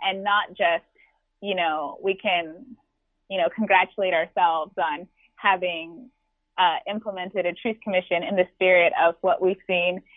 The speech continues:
in countries like South Africa, right? I think sometimes we can get so, um, different folks can get caught up in creating something good that they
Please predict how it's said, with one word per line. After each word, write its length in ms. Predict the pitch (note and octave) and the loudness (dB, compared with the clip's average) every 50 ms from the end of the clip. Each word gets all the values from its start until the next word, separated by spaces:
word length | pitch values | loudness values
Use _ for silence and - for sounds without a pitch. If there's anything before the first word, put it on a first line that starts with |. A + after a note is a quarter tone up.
| - _ - | -20 _ 0
in 140 | - G3+ F#3+ | 0 0 0
countries 540 | - - F#3 F3 F#3+ - - F3 F3 F3 F3+ - | 0 -4 -6 -6 -6 -4 -4 -2 -2 -2 -4 -2
like 240 | E3+ D3+ A2 A2+ - - | -2 -2 -2 -2 -2 0
South 100 | - F#3 | 2 4
Africa, 540 | F#3 F#3 F3+ F3+ - D3+ D3 - - D#3 - - | 6 6 4 4 0 -8 -10 -8 -8 -8 -6 -4
right? 360 | E3+ E3+ E3+ D#3+ D#3+ D3+ - _ _ - - _ - | -2 -2 -2 -2 -2 -4 -6 _ _ -20 -20 _ -2
I 80 | F3+ F#3+ | -2 -2
think 200 | F#3+ G#3+ G#3 G#3 | -2 -2 -4 -2
sometimes 280 | - G#3 G#3 A3+ A3 G#3+ | -2 -4 -2 -2 -4 -4
we 80 | G3 G3+ | -4 -4
can 200 | - G3 F#3+ F3+ | -6 -6 -2 0
get 240 | F3 E3 - - _ _ - - | 2 0 0 -2 _ _ -4 -2
so, 360 | G3 F#3+ F#3 F#3 F#3 F3 - - - | 0 0 2 2 0 0 -2 -2 2
um, 400 | - F#3 F3 D#3+ B2+ F3 F#3+ - - A3+ - - | 2 2 2 0 -4 -10 -14 -16 -18 -16 -10 -6
different 280 | G3 G#3 - A3 G#3+ | -6 -4 -4 -2 0
folks 180 | - G3 G3 - - | 2 2 0 0 -2
can 120 | - A3 F3 | 0 2 2
get 140 | D#3+ - - | 2 0 -2
caught 300 | - - - G#3 G3 F3+ | -4 2 4 4 6 8
up 240 | F3 F3+ C3 - _ _ _ _ - - - _ _ _ - | 6 6 4 2 _ _ _ _ -20 -20 -20 _ _ _ 2
in 400 | G3+ G3+ G3 F#3 F3+ F3+ F3+ F3 F3 - - | 4 4 4 4 2 -2 -8 -16 -20 -20 -20
creating 440 | - - - G#3 G3 G3+ A3 G#3+ G#3+ - - | -14 -8 -4 -2 -2 -2 -2 -6 -12 -12 -12
something 380 | F#3+ G#3 G3 - E3 F3+ F#3 | -12 -12 -10 -12 -12 -10 -2
good 520 | - C4+ E4+ A4+ E4+ B3 A3+ A3 G#3+ A3 A3+ _ _ _ - - _ - | 2 2 4 6 6 4 4 2 2 -2 -6 _ _ _ -20 -10 _ 2
that 180 | A3 G#3 G#3 - | 2 2 2 2
they 180 | - G#3+ G3+ | 0 0 0